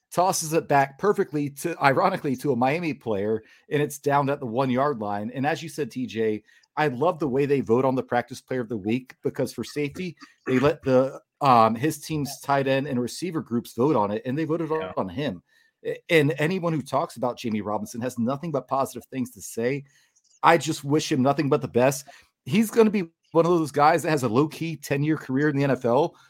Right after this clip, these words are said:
Speaker 1: where, you know, eight years from now, we're gonna be watching like, "Oh, c-, holy crap, Jamie Robinson's still in the league and a, a starter or a big-time contributor." I, I'm hap-, I'm excited for him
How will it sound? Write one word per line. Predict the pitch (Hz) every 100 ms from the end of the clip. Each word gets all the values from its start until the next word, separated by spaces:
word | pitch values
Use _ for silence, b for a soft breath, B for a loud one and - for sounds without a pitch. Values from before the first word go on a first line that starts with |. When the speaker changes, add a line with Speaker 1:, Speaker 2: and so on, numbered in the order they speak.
| b
Speaker 1:
where, | 131 127 135
you | 143
know, | 131 147
eight | 160
years | 147 151
from | 160
now, | 156
we're | 131
gonna | 135
be | 143
watching | 110 127 147 147
like, | - -
"Oh, | 240 165 - -
c-, | - -
holy | - - 277 98
crap, | - - - -
Jamie | 185 185
Robinson's | 127 190 214 -
still | - 202
in | 208
the | 202
league | 196 247 - b b b
and | 143 135 135 127
a, | 139 143 - -
a | 180
starter | - - 139 180 170
or | 147 139 135
a | 127 92 -
big-time | 160 143 156 151
contributor." | 139 175 190 123 98
I, | 104 104 107 117 -
I'm | 123 -
hap-, | 127 143 185
I'm | 220
excited | - 143 156 123
for |
him | 107 131 131